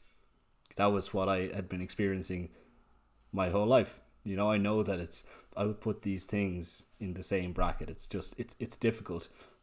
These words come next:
no matter what, you know, but it's, I find it interesting that we're coming at it from those two different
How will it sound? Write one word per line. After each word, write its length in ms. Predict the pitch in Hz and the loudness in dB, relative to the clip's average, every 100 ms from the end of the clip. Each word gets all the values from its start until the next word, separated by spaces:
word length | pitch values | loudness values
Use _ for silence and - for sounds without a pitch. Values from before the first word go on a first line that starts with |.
| - | -8
no 160 | 95 | -4
matter 240 | 90 95 85 | 0 0 0
what, 360 | 92 92 - - - | 0 -2 -4 -14 -10
you 100 | 92 | -6
know, 200 | 92 92 | -4 -4
but 140 | 92 | -4
it's, 240 | 90 82 - - - - | -4 -6 -12 -18 -18 -12
I 60 | 92 | -4
find 200 | 101 98 | -2 0
it 80 | 95 | 0
interesting 480 | 95 - 95 98 92 | -2 -2 -4 -4 -4
that 80 | |
we're 80 | 85 | -4
coming 260 | - 101 95 | -2 -2 0
at 140 | 92 | 0
it 60 | 90 | -4
from 160 | - | -6
those 200 | 92 92 | -6 -6
two 240 | - - 98 | -6 -4 -2
different 520 | 95 - 85 82 | -2 -4 -8 -8